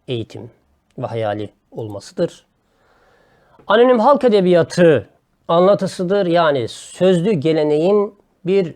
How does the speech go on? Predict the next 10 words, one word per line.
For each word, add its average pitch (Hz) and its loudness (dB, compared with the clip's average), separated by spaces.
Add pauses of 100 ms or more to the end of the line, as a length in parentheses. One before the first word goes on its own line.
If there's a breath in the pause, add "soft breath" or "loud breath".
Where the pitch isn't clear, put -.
(120)
ürünüdür 196 4
arkadaşlar. 165 0
Diğerleri 233 0
nelerdir 208 0
diye 185 0
şöyle 190 -2
bir 180 -2
hatırlayacak 170 0
olursak, 165 -4 (500 soft breath)
masal, 190 0